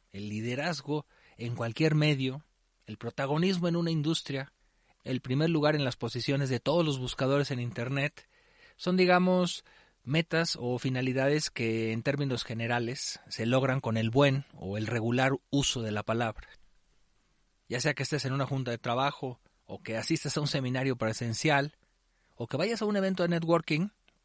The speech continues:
o que participes en una videoconferencia masiva, o que incluso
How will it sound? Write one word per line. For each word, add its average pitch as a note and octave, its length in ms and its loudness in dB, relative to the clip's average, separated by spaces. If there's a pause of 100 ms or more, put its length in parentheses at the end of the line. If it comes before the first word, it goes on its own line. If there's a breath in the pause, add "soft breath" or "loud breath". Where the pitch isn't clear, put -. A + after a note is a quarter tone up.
(220)
o A#2 120 -2
que B2 160 -12
participes D3 520 -2
en D#3+ 60 2
una D#3+ 180 4
videoconferencia C3 800 2
masiva, C3+ 500 -2 (800)
o C3+ 140 -4
que D3 100 0
incluso D#3+ 640 0